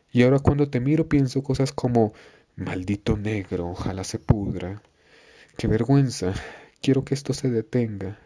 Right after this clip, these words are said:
quiero que esto pare. No quiero ser esta mujer. Hasta he sentido el impulso de comprar algo en televentas."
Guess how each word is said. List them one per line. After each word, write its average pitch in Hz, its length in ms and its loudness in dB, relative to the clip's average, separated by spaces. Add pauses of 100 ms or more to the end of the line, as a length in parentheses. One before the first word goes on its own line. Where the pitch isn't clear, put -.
(100)
quiero 110 260 0
que - 100 -8
esto 117 260 -4
pare. 101 400 -4 (580)
No 131 140 2
quiero 151 240 4
ser 147 180 2
esta 151 200 0
mujer. 135 440 0 (420)
Hasta 107 300 0
he 113 60 2
sentido 135 420 2
el 135 100 4
impulso 156 500 2
de 131 120 2
comprar 117 440 -2
algo 120 200 -4
en 127 80 -8
televentas." 113 920 -6